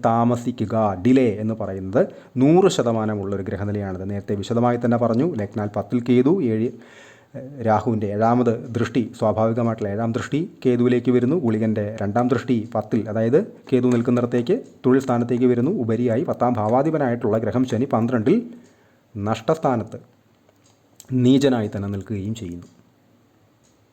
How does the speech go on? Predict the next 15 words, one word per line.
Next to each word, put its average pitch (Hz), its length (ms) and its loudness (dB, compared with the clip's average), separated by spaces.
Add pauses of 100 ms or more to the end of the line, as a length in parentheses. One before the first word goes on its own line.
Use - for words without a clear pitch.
(920)
അപ്പോൾ 113 180 -2
ഇത്രയും 170 300 2
കാര്യങ്ങൾ 135 320 4 (720)
ഓവർകം 127 520 4
ചെയ്ത്, 117 200 4 (560)
കൃത്യമായി 127 460 2
പരിഹാരങ്ങൾ 120 480 2 (120)
ചെയ്ത്, 107 200 0 (360)
ഓവർകം 120 360 2
ചെയ്ത് 110 260 0
വേണം 107 220 0 (120)
ജോലി 131 300 4 (100)
എന്ന് 110 180 -2
പറയുന്ന 104 340 -2 (640)
കാര്യം 104 280 -4